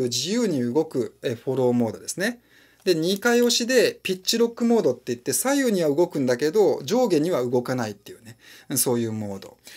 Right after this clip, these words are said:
で、三回押しで、えー、あ、ごめんなさい。三回押しでロックモード。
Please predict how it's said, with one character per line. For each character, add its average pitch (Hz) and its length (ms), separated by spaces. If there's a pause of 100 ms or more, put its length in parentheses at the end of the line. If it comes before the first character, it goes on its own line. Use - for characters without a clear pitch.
(160)
で、 160 80
三 247 320
回 240 160
押 233 120
し 214 160
で、 214 360 (260)
え 131 580
ー、 - 80
あ、 123 40
ご 120 60
め 120 80
ん - 20
な 110 80
さ - 80
い。 - 20 (380)
三 226 360
回 233 180
押 233 100
し 233 120
で 202 320 (300)
ロ 156 140
ッ 165 120
ク 208 120
モ 151 180
ー - 0
ド。 - 160